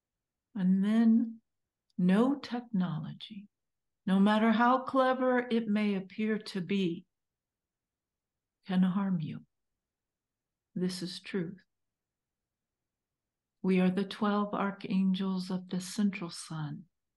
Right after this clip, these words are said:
We guide you and we protect you. Through all stories,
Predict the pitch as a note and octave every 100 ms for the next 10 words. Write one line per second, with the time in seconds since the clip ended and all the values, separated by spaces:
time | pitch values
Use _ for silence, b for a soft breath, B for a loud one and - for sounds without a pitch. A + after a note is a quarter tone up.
0 | _ _ _ _ _ _ _ _ _ -
1 | F#3 F#3 F#3+ G3+ G#3 F#3 F#3+ G3 F3 F3+
2 | F3+ F3+ F3+ - D#3 - F#3+ - - -
3 | - - _ _ _ _ _ _ _ _
4 | b b b - A3 G3+ - G#3 A3+ B3
5 | B3 - - - G#3 G#3 G#3 G3+ G3+ G3+
6 | G3